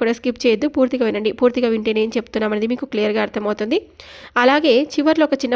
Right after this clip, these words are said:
పరిహారం తప్పకుండా చెప్తాను, ఆ పరిహారం పాటించండి, మీ మనసు ప్రశాంతంగా ఉంటుంది. ఇప్పుడు ఈ రోజున మీ జీవితంలో ఒక ప్రధానమైనటువంటి అంశం అనేది జరగబోతుందండి. అంటే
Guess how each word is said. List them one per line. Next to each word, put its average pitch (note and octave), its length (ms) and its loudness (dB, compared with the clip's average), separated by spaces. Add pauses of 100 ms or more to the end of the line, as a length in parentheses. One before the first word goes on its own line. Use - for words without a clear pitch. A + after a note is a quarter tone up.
పరిహారం A3+ 400 -2
తప్పకుండా G#3+ 460 -4
చెప్తాను, A3+ 320 -2 (180)
ఆ A3 40 4 (280)
పరిహారం B3 340 0 (100)
పాటించండి, A3+ 500 -2 (600)
మీ C#4+ 80 4 (120)
మనసు A#3+ 280 -2
ప్రశాంతంగా A3 600 -2
ఉంటుంది. G#3+ 200 -6 (100)
ఇప్పుడు D4+ 200 0 (1160)
ఈ D4 120 4
రోజున C#4 200 4 (100)
మీ - 100 0
జీవితంలో A#3+ 460 0
ఒక A#3 100 -2
ప్రధానమైనటువంటి A#3+ 800 0 (1120)
అంశం C4+ 360 0
అనేది C4+ 220 4
జరగబోతుందండి. A3 680 -2 (120)
అంటే A#3 160 -2